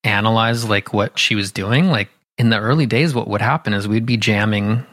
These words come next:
in the basement, and then Col-, like, I don't know if it was Colin's idea or whoever, they're just like, "Just, like, play, like, jam along with us in the, in another room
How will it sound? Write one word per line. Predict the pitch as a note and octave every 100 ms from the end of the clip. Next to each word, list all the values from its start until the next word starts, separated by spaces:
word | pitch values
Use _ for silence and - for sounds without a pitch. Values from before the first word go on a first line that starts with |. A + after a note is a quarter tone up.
| _ _ _ _ -
in | A2+
the | G2
basement, | - C#3+ F3+ - G2+ G2 - _ _ _ _ _
and | B2 A2
then | G#2+
Col-, | - A2 A#2 - - -
like, | A#2
I | B2+ D3
don't | D#3+
know | G2+
if | G2
it | A2
was | -
Colin's | - A#2+ A#2+
idea | A2 A#2 A#2
or | A2
whoever, | G2+ A#2 B2+ A#2+ G#2+
they're | G#2+
just | G#2+ G#2+
like, | G2+ - - _ _ _ _ _ _ _ -
"Just, | D3 -
like, | D#3+ - -
play, | - A#2+ C3 D#3+ F3+ F#3 - _ _ _ _ _ _
like, | A#2+
jam | A#2 B2+ E3+
along | F#3 A#2+ C#3
with | E3 -
us | G3 - - - _ _ _ _ -
in | C3 A#2+
the, | A#2+ - _
in | A2+
another | A2+ A2 A#2 A2
room | G#2+ A2 F#2